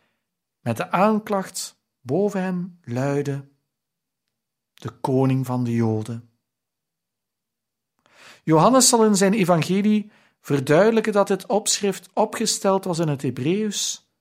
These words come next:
het Latijn en het Grieks.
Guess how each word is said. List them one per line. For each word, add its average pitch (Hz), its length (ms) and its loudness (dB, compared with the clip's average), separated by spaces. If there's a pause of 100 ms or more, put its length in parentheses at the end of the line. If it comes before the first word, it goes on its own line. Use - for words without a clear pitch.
(260)
het 135 140 -12
Latijn 180 680 -4 (400)
en 156 140 -10
het 165 140 -8
Grieks. - 600 -16